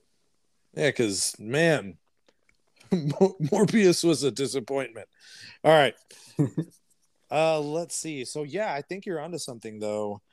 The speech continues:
Speaker 1: I don't, I don't know if it would be Vulture, but we definitely know it's gonna be someone big. Um, I mean, if it's not the leader, that would be, that's a really good guess, too, 'cause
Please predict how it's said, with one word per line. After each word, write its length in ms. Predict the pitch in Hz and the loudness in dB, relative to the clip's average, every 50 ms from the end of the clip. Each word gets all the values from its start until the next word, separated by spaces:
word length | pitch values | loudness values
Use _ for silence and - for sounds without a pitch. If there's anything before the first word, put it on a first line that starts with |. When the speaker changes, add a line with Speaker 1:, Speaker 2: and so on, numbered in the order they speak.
| _ _ _ _ _ _ _ _ _ _ _ _ _ _ - | _ _ _ _ _ _ _ _ _ _ _ _ _ _ 2
Speaker 1:
I 120 | 170 170 | 2 4
don't, 280 | 165 185 196 202 190 - - | 4 4 2 0 0 -4 -6
I 120 | 113 131 156 | -6 -4 -4
don't 160 | 170 180 170 | -2 -2 0
know 160 | 170 170 175 | 0 0 0
if 100 | 165 - | 0 -2
it 60 | 170 | -2
would 160 | 170 170 170 147 | -2 -2 -2 -2
be 140 | 175 175 | -4 -4
Vulture, 380 | 156 143 170 180 180 - 196 190 | -2 0 -2 -2 0 0 0 0
but 200 | 156 131 143 - - | 0 -2 -6 -8 -8
we 120 | 127 120 113 - | -8 -10 -6 0
definitely 480 | - 147 147 143 147 151 147 131 143 143 | 2 2 2 2 0 -4 -6 -4 -4 -4
know 140 | 139 135 135 | -4 -4 -4
it's 120 | 123 - | -6 -6
gonna 200 | - 127 127 120 | -6 -6 -6 -2
be 160 | 110 127 131 | -2 -2 0
someone 380 | 127 - 147 135 127 120 110 95 | 0 0 -2 0 0 0 -2 0
big. 380 | - 104 107 120 139 147 147 - _ _ _ _ _ _ _ _ _ _ _ _ - | 2 4 4 4 4 2 -2 -10 _ _ _ _ _ _ _ _ _ _ _ _ 0
Um, 640 | - 110 110 107 107 107 104 101 101 95 95 95 90 _ _ _ _ - | 2 4 6 6 6 6 4 4 2 0 -2 -6 -10 _ _ _ _ -4
I 60 | 123 | -4
mean, 160 | 127 131 127 | -2 0 0
if 100 | 123 107 | 0 0
it's 180 | 123 110 - - | 0 -2 -2 -2
not 320 | 120 113 120 139 151 147 | -2 0 2 2 2 2
the 120 | - 131 120 | 2 2 4
leader, 420 | 113 117 113 104 107 107 104 104 | 4 4 4 4 4 2 2 2
that 200 | 101 107 113 120 | 2 2 2 2
would 140 | 123 113 104 | 0 -4 -4
be, 340 | - 117 110 107 107 107 101 - _ _ _ _ _ _ _ _ _ _ _ _ _ - | -2 -2 -2 -2 -2 -6 -8 -12 _ _ _ _ _ _ _ _ _ _ _ _ _ 4
that's 220 | 139 156 156 - | 4 6 6 4
a 40 | 156 | 4
really 300 | 131 139 139 131 135 117 | 4 4 4 4 2 2
good 200 | 113 127 110 104 | 0 -2 -2 -2
guess, 280 | 120 120 120 113 - | -2 -2 -2 -2 -2
too, 480 | - - 135 143 147 131 123 120 120 120 - - | -2 0 0 2 2 2 0 -2 -4 -10 -10 -4
'cause 260 | - 139 131 117 117 | 0 0 0 0 0